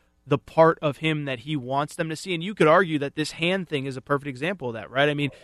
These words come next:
supposedly he kept this hand thing, uh, figuratively under wraps because he didn't want anybody to know, but I just do think it brings up the broader point of what do we really know about LeBron off the court?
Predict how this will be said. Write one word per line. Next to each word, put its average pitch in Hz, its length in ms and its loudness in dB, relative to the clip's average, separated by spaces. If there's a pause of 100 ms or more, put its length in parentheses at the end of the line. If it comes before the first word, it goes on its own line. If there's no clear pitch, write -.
(220)
supposedly 170 880 6 (240)
he 175 180 -2
kept 175 280 2
this 156 160 -2
hand 170 280 -2
thing, 151 320 4
uh, 143 200 2
figuratively 165 800 4
under 143 240 -2
wraps 180 400 6
because 156 340 -2
he 151 100 2
didn't 156 160 0
want 156 160 0
anybody 143 400 -2
to 131 100 -4
know, 147 500 4 (280)
but 196 100 10
I 196 120 10
just 196 260 -2
do 190 140 -2
think 180 200 4
it 160 100 -2
brings 156 220 -4
up 147 100 -4
the 143 80 -14
broader 143 300 6
point 170 300 2
of 127 100 -2 (180)
what 233 140 8
do 277 60 4
we 226 160 -2
really 214 380 -4
know 190 180 2
about 165 240 4
LeBron 160 380 0
off 147 200 -4
the 143 80 -12
court? 202 420 6